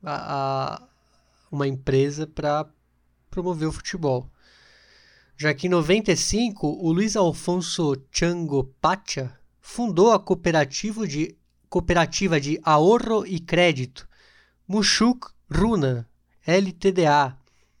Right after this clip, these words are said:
focada em financiar o povo tibuleu, uma etnia originária do Equador.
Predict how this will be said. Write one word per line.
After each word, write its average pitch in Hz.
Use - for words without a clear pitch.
focada 214
em 151
financiar 190
o 202
povo 214
tibuleu, 190
uma 156
etnia 185
originária 196
do 170
Equador. 143